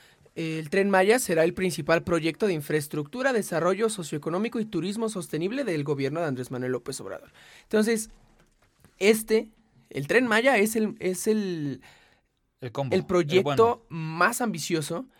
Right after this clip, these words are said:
Speaker 1: y más importante
Speaker 2: Sí,
Speaker 1: de
Speaker 2: porque
Speaker 1: este
Speaker 2: como,
Speaker 1: sexenio.
Speaker 2: como dice, económicamente, turísticamente. ¿Y cuál otro dijiste?
Speaker 1: Eh,
Speaker 2: Socialmente creo también,
Speaker 1: y de
Speaker 2: ¿no?
Speaker 1: infraestructura.
Speaker 2: O sea, va para,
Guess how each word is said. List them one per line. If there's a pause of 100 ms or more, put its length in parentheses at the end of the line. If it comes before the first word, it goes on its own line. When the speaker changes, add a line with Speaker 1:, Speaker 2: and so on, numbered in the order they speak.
(120)
Speaker 1:
y
más
importante
Speaker 2:
Sí,
Speaker 1:
de
Speaker 2:
porque
Speaker 1:
este
Speaker 2:
como,
Speaker 1:
sexenio.
Speaker 2:
como
dice,
económicamente, (160)
turísticamente.
¿Y
cuál
otro
dijiste? (600)
Speaker 1:
Eh,
Speaker 2:
Socialmente
creo
también,
Speaker 1:
y
de
Speaker 2:
¿no?
Speaker 1:
infraestructura.
Speaker 2:
O
sea, (260)
va
para,